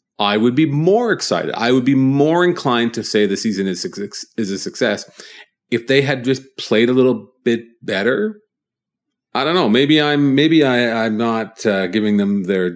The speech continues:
due and not giving them credit for at this, at this stage. The worst they could finish is five hundred, which is, uh, says a lot. <laughs>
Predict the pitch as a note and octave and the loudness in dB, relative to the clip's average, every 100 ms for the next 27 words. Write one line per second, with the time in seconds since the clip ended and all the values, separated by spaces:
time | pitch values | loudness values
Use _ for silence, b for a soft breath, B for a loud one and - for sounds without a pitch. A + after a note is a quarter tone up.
0 | F2 F2 F2 G2+ F#2 D#2+ D2+ - B B | -10 -14 0 2 2 0 -4 -8 B B
1 | - G2+ G2 G#2 G2 F#2+ - - F3 B2 | -4 -2 0 0 0 -4 -4 -2 0 -2
2 | - B2+ A#2+ A#2+ A#2+ B B G2+ G#2+ G#2+ | 0 2 4 2 -2 B B -2 0 -2
3 | F#2 A#2+ G#2+ G#2+ G#2+ G2+ - - G#2+ G#2 | -6 -6 -2 -4 -6 -12 -12 -2 0 0
4 | G2+ A#2 C3 D3 C#3+ A#2 A#2 A#2 A2 G#2+ | 2 4 6 4 0 0 0 0 0 -2
5 | G2 G2+ G2 G2 F#2 G2+ - - _ _ | -4 -4 -4 -6 -4 -4 -6 -10 _ _
6 | _ _ _ _ _ _ - G#2 - G#2 | _ _ _ _ _ _ -8 -6 -2 -4
7 | F2+ F#2+ F#2 F#2 F2+ F#2 F#2 F#2+ G2 G2 | -2 -2 -2 -2 -2 -2 -2 -2 -2 -2
8 | G#2 G2+ G2+ F#2+ _ _ _ _ _ _ | -2 -4 -6 -12 _ _ _ _ _ _
9 | _ F3 C#3 B2 A#2 G#2 F2+ D#2+ - | _ -4 0 2 2 0 -2 -6 -4